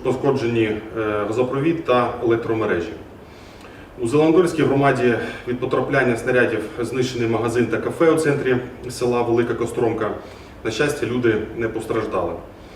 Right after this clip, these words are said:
Синельниківський район був обстріляний з Р С З В «Торнадо С». У селі Преображенка, е, Межівської громади поранено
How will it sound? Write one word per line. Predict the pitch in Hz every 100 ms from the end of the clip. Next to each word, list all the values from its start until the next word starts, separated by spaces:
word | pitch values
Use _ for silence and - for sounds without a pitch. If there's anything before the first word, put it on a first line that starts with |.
| - - - - -
Синельниківський | - 143 165 156 147 - 147
район | 147 143 127
був | 131 127 - -
обстріляний | 123 - 147 131 120 117 107 - 113
з | -
Р | 147 -
С | 131
З | 127
В | 131 123 104 - -
«Торнадо | 123 127 120 113 113
С». | 160 165 - - - - - - -
У | 127
селі | - 143 139 117
Преображенка, | 123 123 123 117 135 113 117 113 - - 117
е, | 113 110 110
Межівської | 120 123 123 - 117
громади | 104 123 151 151 123
поранено | 120 127 123 113 107